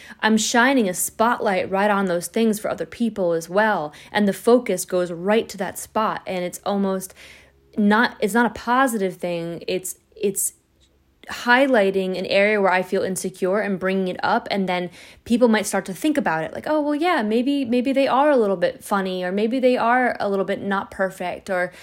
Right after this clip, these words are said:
maybe it's, uh, like, if what you speak, s-, how you speak, so you become." And when I wear myself more proudly, when I don't draw attention to the areas that I feel sensitive about, I don't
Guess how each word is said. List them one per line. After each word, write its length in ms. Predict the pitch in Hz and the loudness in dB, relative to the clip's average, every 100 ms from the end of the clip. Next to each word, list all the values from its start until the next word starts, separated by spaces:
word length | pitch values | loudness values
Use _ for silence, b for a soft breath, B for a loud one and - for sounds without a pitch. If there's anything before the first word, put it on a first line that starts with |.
| B B B - | B B B -2
maybe 340 | 214 226 240 | 2 4 6
it's, 220 | 214 - | 4 2
uh, 340 | 214 202 196 196 B B B _ _ _ _ | 2 4 2 0 B B B _ _ _ _
like, 160 | 214 196 | -2 -2
if 240 | - 226 - - | -4 -6 -6 0
what 260 | 233 269 | 6 6
you 120 | 254 | 6
speak, 800 | 240 - - 285 233 - - - _ - | 2 -2 2 2 2 -2 -18 -20 _ -8
s-, 300 | - - - - - | -6 -6 -10 -16 -10
how 240 | - 262 | -2 2
you 180 | 302 277 | 4 4
speak, 360 | - - 233 208 | 0 -2 -2 -2
so 160 | - | -2
you 160 | 208 196 | 0 0
become." 680 | 170 190 - 196 120 - 196 B B B B | -4 -10 -6 -6 -6 -8 -14 B B B B
And 380 | 208 208 202 196 - | 2 4 2 -2 -4
when 240 | 208 214 | 0 0
I 420 | - 233 254 254 | 0 2 4 2
wear 380 | - 196 214 233 | 2 2 4 4
myself 580 | 220 208 196 196 185 - | 4 2 0 0 -2 -2
more 180 | 202 190 | -4 -4
proudly, 680 | - 285 320 294 196 165 180 | -4 0 0 0 0 -2 -2
when 160 | 202 | -2
I 80 | 208 | -2
don't 360 | 196 220 226 196 | -2 -2 -2 0
draw 240 | 202 - | 0 0
attention 600 | 185 - 214 208 196 185 | -2 -6 -4 -4 -4 -6
to 240 | 185 190 180 | -4 -4 -2
the 300 | 180 175 - | -2 0 2
areas 380 | 220 226 190 | 4 4 4
that 140 | - - | 0 -4
I 240 | - 233 277 | -2 0 0
feel 220 | 208 175 | -2 -2
sensitive 520 | - 190 214 170 165 | 0 0 0 -4 -6
about, 520 | 156 - - - - - B B B B | -6 -4 -6 -6 -12 -12 B B B B
I 160 | 202 | 4
don't 320 | 214 247 240 | 6 6 4